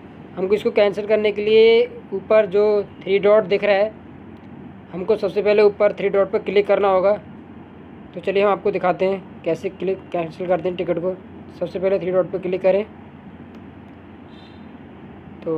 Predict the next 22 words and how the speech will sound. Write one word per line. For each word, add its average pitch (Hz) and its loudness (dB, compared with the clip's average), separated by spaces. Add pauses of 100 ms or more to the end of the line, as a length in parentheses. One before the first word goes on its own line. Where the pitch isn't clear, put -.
(1400)
ये 175 -4
देखिए 180 -2
हमने 185 0
की 185 -6
थी, 190 0
अब 190 0
टिक-, - -10
यहाँ 180 2
पर 214 0
लिख 208 2
के 214 2
आ 196 6
रहा 202 4
है 226 4
कैंसिल 190 -2
ticket। 160 -8
cancel 185 -2
ticket 202 0
पे 208 2
क्लिक 202 0
कर 190 4
देना। 208 2